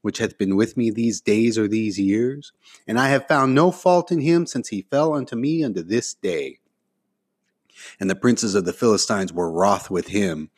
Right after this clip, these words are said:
And the princes of the Philistines said unto him, "Make this fellow return, that he may go again to his place which thou hast appointed him, and let him not go down with us to battle, lest in the battle he be an adversary to us.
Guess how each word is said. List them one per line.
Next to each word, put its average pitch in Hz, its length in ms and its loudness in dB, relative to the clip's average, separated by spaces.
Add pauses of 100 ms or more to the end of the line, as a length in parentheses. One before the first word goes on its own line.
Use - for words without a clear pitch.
(260)
And 95 140 0
the 92 40 -4
princes 135 380 2
of 104 80 0
the 92 100 0
Philistines 113 680 2
said 120 180 4
unto 101 220 0
him, 101 280 -2 (380)
"Make 165 220 4
this 160 200 4
fellow 156 300 6
return, 117 680 2
that 90 80 -6
he 123 120 -6
may 110 160 0
go 104 220 2
again 101 340 -2
to 98 120 -6
his 90 160 -4
place 117 360 -2
which - 220 -12
thou 110 220 -2
hast 101 240 -6
appointed 117 420 -6
him, 90 300 -6 (320)
and 135 100 2
let 190 160 4
him 151 220 4
not 135 260 2
go 110 140 0
down 110 320 2
with 101 120 -2
us 107 180 0
to - 120 -10
battle, 82 480 -2 (480)
lest 147 380 2
in 156 180 6
the 139 100 6
battle 156 580 0 (280)
he 131 80 -2
be 123 160 2
an 110 120 -2
adversary 107 600 -2
to - 180 -8
us. 78 360 -6